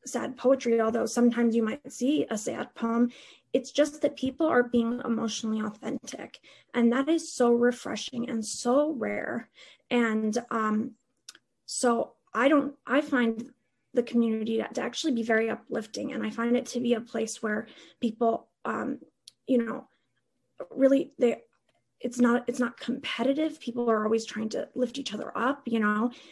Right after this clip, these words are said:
whereas in other industries, it's like, you know, like you and I, right? Like, we have, um, similar campaigns. And if in other industries, we might be, like,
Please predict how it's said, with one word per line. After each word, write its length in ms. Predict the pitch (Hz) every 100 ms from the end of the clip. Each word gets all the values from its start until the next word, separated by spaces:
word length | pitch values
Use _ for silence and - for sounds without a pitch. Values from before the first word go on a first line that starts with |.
| -
whereas 460 | - - 240 233 233
in 120 | 233
other 300 | 220 226 240
industries, 540 | 240 233 226 - 226 247
it's 240 | - -
like, 240 | 233 - - - _
you 100 | 247
know, 180 | 220 -
like 300 | - 262 - _
you 180 | - 262
and 100 | 262
I, 320 | 269 302 269
right? 340 | 220 214 220 -
Like, 240 | 233 233
we 140 | 247 269
have, 460 | 247 220 214 226 -
um, 360 | - 214 214 -
similar 360 | - 269 277 240
campaigns. 640 | 240 233 226 226 294 262
And 140 | 233 233
if 240 | - 220 -
in 180 | 254 247
other 220 | 233 320
industries, 580 | 220 226 226 - 220 247
we 100 | 240
might 320 | 233 220 -
be, 140 | - 240
like, 320 | 220 220